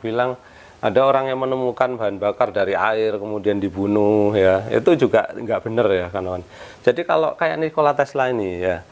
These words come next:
dia tadinya menemukan listrik A C, mengalahkan Thomas Alva Edison yang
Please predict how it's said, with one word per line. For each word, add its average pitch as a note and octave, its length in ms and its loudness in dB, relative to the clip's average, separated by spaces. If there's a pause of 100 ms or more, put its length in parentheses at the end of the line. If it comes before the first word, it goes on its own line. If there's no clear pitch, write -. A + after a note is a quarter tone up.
(340)
dia C3+ 320 4
tadinya C#3 380 -4
menemukan C#3+ 500 -2
listrik B2+ 320 -4
A - 160 2
C, F#2 320 -6
mengalahkan A#2 800 0
Thomas A2+ 320 -2
Alva A2+ 320 -2
Edison G#2+ 320 -2
yang G#2+ 320 -2